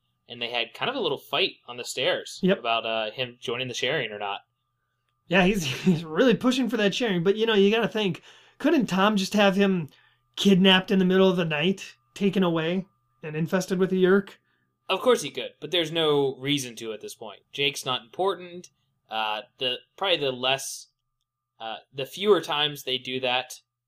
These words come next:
Speaker 1: uh, the better. There's, you know, less chance of something happening or messing up or someone getting away. So they probably reserve that for incredibly important people or people who have caught them in the act of something.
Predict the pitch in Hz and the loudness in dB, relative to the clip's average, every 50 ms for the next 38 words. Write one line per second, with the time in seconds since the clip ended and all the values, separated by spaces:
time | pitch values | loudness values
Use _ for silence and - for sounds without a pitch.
0 | _ _ _ 113 110 104 107 104 110 107 - 113 113 117 117 117 117 - _ _ | _ _ _ -12 -12 -12 -10 -12 -12 -6 -4 -2 -2 -2 -2 -6 -8 -12 _ _
1 | _ 110 110 - - - - _ _ - 113 107 104 107 110 110 - - - 117 | _ -20 -20 -18 -20 -20 -20 _ _ -20 -18 -16 -10 -8 -8 -8 -8 -6 -8 -8
2 | 113 110 - 113 107 107 - 117 - - 107 107 110 107 104 110 107 107 107 107 | -8 -8 -10 -12 -12 -12 -14 -14 -14 -14 -12 -10 -8 -8 -8 -10 -12 -12 -12 -14
3 | 104 101 110 107 - - 113 107 104 104 - 101 - - 107 107 107 110 104 104 | -12 -10 -10 -10 -10 -10 -12 -12 -12 -12 -12 -14 -14 -14 -14 -12 -12 -12 -12 -10
4 | 104 104 104 101 101 104 104 - _ _ _ _ _ _ - - 139 156 160 151 | -8 -8 -8 -6 -8 -8 -10 -12 _ _ _ _ _ _ -14 -6 -6 -4 -2 0
5 | 220 226 208 175 151 143 143 135 127 131 139 139 135 131 120 120 123 117 117 120 | 2 4 4 4 2 2 -2 -4 -2 -2 -2 0 0 -2 -2 -2 -4 -4 -4 -4
6 | - - - - 120 113 113 110 107 107 101 101 - _ _ _ _ _ _ _ | -8 -12 -16 -12 -10 -10 -8 -8 -10 -12 -14 -16 -18 _ _ _ _ _ _ _
7 | _ _ _ _ - 151 147 - - 180 170 156 143 143 139 127 123 143 139 135 | _ _ _ _ -12 -12 -10 0 2 4 4 4 2 0 0 0 -2 -4 -4 -4
8 | 127 117 127 123 113 120 117 117 110 98 117 117 110 - - 131 120 117 113 107 | -6 -8 -10 -10 -10 -8 -10 -10 -8 -8 -10 -10 -10 -10 -12 -16 -14 -14 -16 -14
9 | 110 117 110 104 104 98 _ _ _ _ _ _ _ _ _ - - 131 113 - | -14 -12 -12 -12 -12 -12 _ _ _ _ _ _ _ _ _ -4 -2 -2 -2 -2
10 | - 120 113 110 107 107 104 104 104 104 - - - - - - 101 _ _ - | -4 -10 -10 -10 -12 -10 -8 -8 -8 -8 -10 -12 -16 -18 -18 -20 -20 _ _ -20